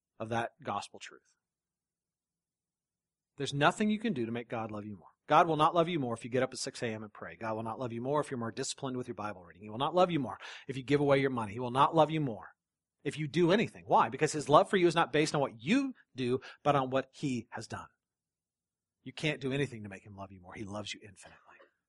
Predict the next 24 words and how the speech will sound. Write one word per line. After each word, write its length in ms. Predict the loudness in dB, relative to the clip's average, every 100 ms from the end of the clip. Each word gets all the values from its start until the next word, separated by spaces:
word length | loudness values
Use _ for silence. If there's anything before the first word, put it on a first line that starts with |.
| _ _ 0
Nor 400 | 6 10 8 8 _ _ _ _ _ _
anything 420 | 6 6 4 2
you've 160 | 2 2
done 460 | 4 4 2 -6 -14 _ _ -4
can 100 | 0
it 60 |
make 160 | 2 0
him 120 | -2
love 140 | -6 -6
you 80 |
less. 300 | -8 -10 -14 _ _ _ _ _ _ _ _ _
Why? 280 | -2 -2 -2 -10 _ _ _ _ _ _ _ _ _ _ _ _ _ _ _ _ _ _ _ _
Because 280 | -6 2 2
his 140 | 2 2
love 280 | 4 2
isn't 200 | -2 -6 -10 -4
based 420 | -2 0 -4 -6
on 320 | -6 -2 -2 -4 -4
your 320 | 2 4 4
performance. 680 | 0 -6 -2 2 2 0 -4
It's 160 | -8 -2
based 340 | 2 2 2
on 160 | -2 -4
Christ's. 720 | -2 0 0 -4 -10 -14 -16